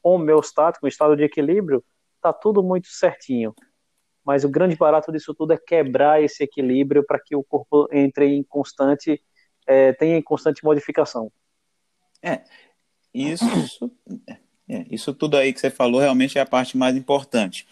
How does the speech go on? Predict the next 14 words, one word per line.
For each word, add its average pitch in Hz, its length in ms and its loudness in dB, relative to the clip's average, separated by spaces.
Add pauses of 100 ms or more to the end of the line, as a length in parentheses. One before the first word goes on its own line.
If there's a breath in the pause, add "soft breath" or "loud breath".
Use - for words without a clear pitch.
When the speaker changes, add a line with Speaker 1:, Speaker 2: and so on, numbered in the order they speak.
(140)
Speaker 2:
porque 180 540 -2 (1000 soft breath)
essa, 151 400 -2
essa 131 240 -8
alteração 151 760 -6 (220)
do, 120 280 -6
da 120 220 2
homeostase 95 680 -2
pra 98 260 -12
gerar 101 280 -8
o 98 80 -10
estresse - 600 -2 (180)
<coughs> - 220 -20
é 127 220 -10
o, 160 440 -8